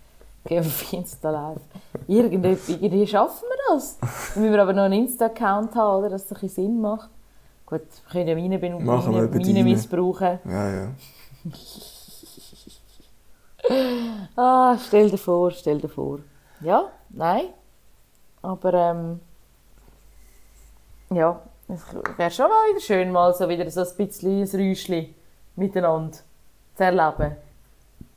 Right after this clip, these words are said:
Speaker 1: Also wir wollen jetzt den Alkohol nicht go verherrlichen, aber, äh, es wär schön, uns mal wieder zu treffen und so ein paar Gläschen zu zwitschern und ein bisschen, oder?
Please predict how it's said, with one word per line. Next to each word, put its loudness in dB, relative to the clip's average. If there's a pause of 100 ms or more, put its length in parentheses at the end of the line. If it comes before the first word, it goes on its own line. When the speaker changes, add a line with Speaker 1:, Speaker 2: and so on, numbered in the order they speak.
Speaker 1:
Also -12
wir -8
wollen -6
jetzt -16
den -6
Alkohol -6
nicht -12
go -8
verherrlichen, -8
aber, -10
äh, -8 (840)
es -20
wär -2
schön, -6
uns -6
mal -2
wieder -10
zu -20
treffen -4 (140)
und -6
so -8
ein -6
paar 0
Gläschen -6
zu -20
zwitschern -4
und -8
ein -16
bisschen, -12 (680)
oder? -4